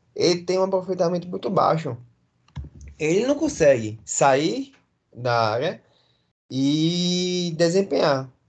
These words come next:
um bom futebol. E hoje, não só hoje, né? Em outros jogos também,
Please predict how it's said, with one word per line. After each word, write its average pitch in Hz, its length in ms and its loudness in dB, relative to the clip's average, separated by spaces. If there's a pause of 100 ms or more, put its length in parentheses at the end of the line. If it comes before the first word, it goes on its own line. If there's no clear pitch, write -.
(140)
um 131 100 -12
bom 139 140 0
futebol. 127 540 0 (520)
E 170 200 2
hoje, 165 600 2
não 185 240 -4
só 214 240 0
hoje, 127 240 0
né? 143 160 -8 (200)
Em 131 80 -8
outros 139 160 -8
jogos 131 240 2
também, 110 420 -8